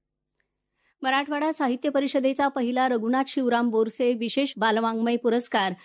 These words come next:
पत्रकार संजय ऐलवाड यांना जाहीर. आणि चैतन्य पर्व गणेशोत्सवाची शनिवारी सांगता, प्रशासनाकडून तयारीला प्रारंभ. आता सविस्तर बातम्या.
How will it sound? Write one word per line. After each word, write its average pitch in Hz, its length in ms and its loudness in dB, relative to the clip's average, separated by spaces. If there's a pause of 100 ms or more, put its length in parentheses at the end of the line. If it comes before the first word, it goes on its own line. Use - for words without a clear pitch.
(220)
पत्रकार 247 420 0
संजय 247 520 -2
ऐलवाड 214 480 0
यांना 202 320 0
जाहीर. 208 440 0 (460)
आणि 233 300 2 (540)
चैतन्य 294 400 2
पर्व 277 280 -2
गणेशोत्सवाची 247 880 0
शनिवारी 208 460 0
सांगता, 233 560 -2 (340)
प्रशासनाकडून 240 840 0
तयारीला 190 400 0
प्रारंभ. 180 460 0 (1300)
आता 269 320 0
सविस्तर 220 460 0
बातम्या. 208 380 0